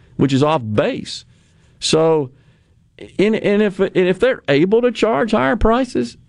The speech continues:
and still produce a profit, a tidy profit, which means we're still paying for it,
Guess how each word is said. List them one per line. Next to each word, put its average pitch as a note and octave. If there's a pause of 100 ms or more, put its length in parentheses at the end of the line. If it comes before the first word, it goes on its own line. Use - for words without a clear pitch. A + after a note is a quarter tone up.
and A3+
still A#3
produce B3
a G#3
profit, D#3 (140)
a C#3+
tidy G#3+
profit, F#3+ (680)
which D#3+
means G#3+
we're F3
still G#3+ (160)
paying A#3
for B3
it, -